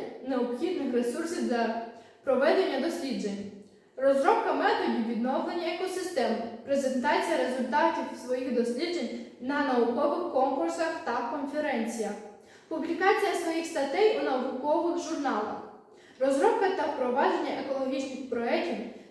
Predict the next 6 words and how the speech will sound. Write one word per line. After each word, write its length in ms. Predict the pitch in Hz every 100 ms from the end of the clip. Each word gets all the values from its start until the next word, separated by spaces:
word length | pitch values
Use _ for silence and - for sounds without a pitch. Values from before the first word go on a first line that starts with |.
| -
залучення 680 | 254 269 370 - 320 254 214 240 226
до 120 | 254
роботи 500 | 247 233 302 330 247
з 20 |
охорони 420 | 254 240 254 254
довкілля 580 | 226 220 - 320 330 302